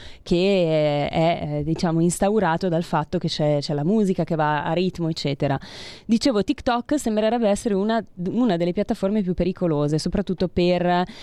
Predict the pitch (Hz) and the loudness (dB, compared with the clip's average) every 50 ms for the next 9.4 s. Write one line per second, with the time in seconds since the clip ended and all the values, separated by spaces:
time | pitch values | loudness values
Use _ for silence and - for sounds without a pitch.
0 | - - - 190 196 202 - 214 196 185 - - 208 196 196 202 185 - 196 190 | -8 -2 0 2 2 2 2 0 0 0 0 0 0 2 2 0 0 2 2 2
1 | 190 - - 185 180 180 185 - - 175 165 165 170 180 160 185 185 170 180 175 | 2 2 2 2 2 2 2 2 0 0 2 2 0 0 0 -2 -4 -2 -2 -2
2 | 175 185 180 170 175 170 170 170 - 165 165 165 170 - - 170 156 151 156 151 | -2 -2 -2 -2 -2 -2 -2 -2 0 0 0 0 0 0 0 0 0 0 0 0
3 | 151 156 - 202 214 - 190 170 202 202 180 180 180 185 208 220 - - - - | 0 0 0 -2 0 0 0 0 2 0 0 0 0 2 2 0 0 -2 -2 0
4 | 196 180 180 - - - 240 233 196 180 180 170 185 190 180 160 160 - 185 175 | 0 0 -2 -2 -2 0 0 2 2 2 2 2 2 2 0 0 0 -2 -2 -4
5 | - - 254 254 - - - 208 208 208 226 254 269 277 247 196 208 208 - 247 | -2 -2 -2 -2 -4 -4 -2 0 2 2 2 2 2 2 2 2 2 2 2 0
6 | 269 277 247 185 170 180 185 190 190 - 214 208 226 262 233 - 190 175 180 196 | 2 2 2 2 2 2 2 2 2 2 2 2 2 2 2 2 2 2 2 0
7 | 202 - - - 202 190 - - - - - 190 180 - 202 - - 180 - 196 | -2 -2 -4 -4 -6 -6 -4 -6 -4 -2 0 0 0 0 -2 -4 -4 -2 0 0
8 | 180 185 - 196 180 180 180 175 202 180 - 185 175 170 185 185 170 165 175 175 | 0 0 0 0 0 0 0 -2 -2 -2 0 0 0 0 0 -2 0 0 0 2
9 | 196 233 233 190 165 175 170 | 4 4 4 4 4 2 2